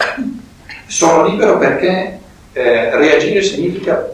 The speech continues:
pormi di fronte a questa, a questa antipatia in modo conoscitivo. Cioè comincio col conoscere. Ah, qui c'è un'antipatia.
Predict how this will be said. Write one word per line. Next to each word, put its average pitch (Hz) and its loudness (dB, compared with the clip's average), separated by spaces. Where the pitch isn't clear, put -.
pormi 190 6
di 165 6
fronte 196 4
a - 4
questa, - 0
a 123 2
questa - 0
antipatia - -4
in 131 -6
modo 139 2
conoscitivo. 143 -8
Cioè - -2
comincio - -4
col - -10
conoscere. - -10
Ah, - -10
qui - -12
c'è 131 -10
un'antipatia. - -10